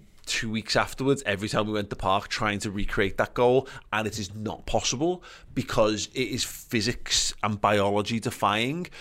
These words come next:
Because to normally get that amount of power, you need the ball out from under your feet. And he doesn't. He doesn't get the ball out from under his feet at all. It's so close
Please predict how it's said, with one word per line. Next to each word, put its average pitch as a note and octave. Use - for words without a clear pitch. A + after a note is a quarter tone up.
Because B2
to -
normally C#3
get A2+
that C#3
amount C#3
of -
power, A#2
you A2+
need F#3
the -
ball A#2+
out F#3
from G3
under F3
your C#3+
feet. -
And C#3+
he D3
doesn't. C#3
He C#3
doesn't D3+
get D3+
the -
ball B2+
out D3+
from D#3+
under C#3+
his B2+
feet A2+
at C#3
all. A#2+
It's -
so D#3
close B2